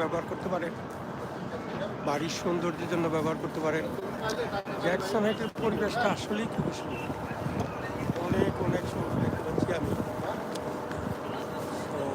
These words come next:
আজকে এই পরিবেশটা আসলেই দেখার মতো। অনেক,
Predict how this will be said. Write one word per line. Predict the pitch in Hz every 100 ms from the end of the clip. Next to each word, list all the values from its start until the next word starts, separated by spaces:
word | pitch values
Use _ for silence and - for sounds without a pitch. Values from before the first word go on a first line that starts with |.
| 139 - - - - - - - - - - - - - - - - - - - - - - - - - - - - - - - - - - -
আজকে | - - - 196 180 156 - - - - - - - - - - - - - - - - - - - - - - - - - - - - - - - - - - - - - - - - - - - - -
এই | - -
পরিবেশটা | 196 - - - 180
আসলেই | 147 - 170 -
দেখার | 147 143 139 135
মতো। | - - - - - - - - - - - - - - - -
অনেক, | 160 170